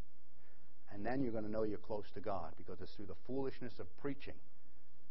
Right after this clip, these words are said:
"Paul, you're crazy." "No, I'm not crazy." "Jesus, don't you know I can kill you?" My kingdom is not of this world. And again, if my kingdom was of this world. See, if all I was interested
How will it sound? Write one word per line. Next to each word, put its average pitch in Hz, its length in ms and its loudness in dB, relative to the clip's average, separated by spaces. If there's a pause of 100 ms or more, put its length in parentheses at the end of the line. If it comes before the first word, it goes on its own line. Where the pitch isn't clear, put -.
(1600)
"Paul, 254 400 12
you're 190 160 10
crazy." 196 560 8
"No, 123 220 2
I'm 135 160 4
not 139 200 2
crazy." 143 480 0 (1000)
"Jesus, 262 380 6
don't 254 200 10
you 262 80 6
know 254 220 12
I 240 100 12
can 226 140 2
kill 233 220 10
you?" 233 280 8
My 170 140 2
kingdom 151 460 0
is 117 160 0
not 131 260 0
of 110 160 0
this 117 180 -2
world. 104 400 0 (680)
And 131 120 0
again, 156 300 2
if 135 140 0
my 131 160 0
kingdom 165 440 0
was 160 280 2
of 107 120 0
this - 200 0
world. 90 180 0
See, 151 120 2
if - 140 2
all 240 260 12
I 254 120 12
was 226 200 6
interested 165 580 0